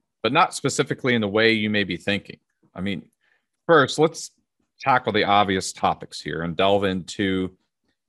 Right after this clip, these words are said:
the not so obvious, uh, areas as well. And <clears throat> what I mean here is that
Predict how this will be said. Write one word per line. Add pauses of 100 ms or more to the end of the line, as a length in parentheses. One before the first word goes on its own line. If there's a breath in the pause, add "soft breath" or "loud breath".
(380)
the
not
so
obvious, (260)
uh,
areas
as
well. (1000)
And (200)
<clears throat> (960)
what
I
mean
here
is
that